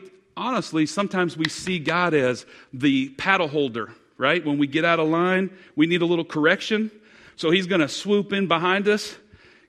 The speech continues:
give us a swift kick. I, I, I think I need to use this a lot of time. You guys are, like, attentive right now. You're like,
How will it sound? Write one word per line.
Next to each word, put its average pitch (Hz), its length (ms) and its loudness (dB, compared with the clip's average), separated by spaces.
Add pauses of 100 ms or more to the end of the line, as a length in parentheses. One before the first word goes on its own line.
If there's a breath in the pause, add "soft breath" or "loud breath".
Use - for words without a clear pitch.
give 180 200 2
us 190 180 -4
a 156 60 -10
swift 190 380 0
kick. 220 380 2 (1400 loud breath)
I, 147 60 -14
I, 143 140 -14
I 180 200 -10
think 165 260 -8
I - 20 -8
need 113 220 -6
to 117 60 -6
use 120 100 -8
this 135 140 -10
a 113 40 -4
lot 120 140 -4
of 156 60 -8
time. 110 180 -10
You 139 60 -10
guys 147 200 -6
are, 117 60 -4
like, 95 140 -8
attentive 156 400 0
right 107 160 -2
now. 110 160 -8
You're 123 160 -4
like, 110 180 -4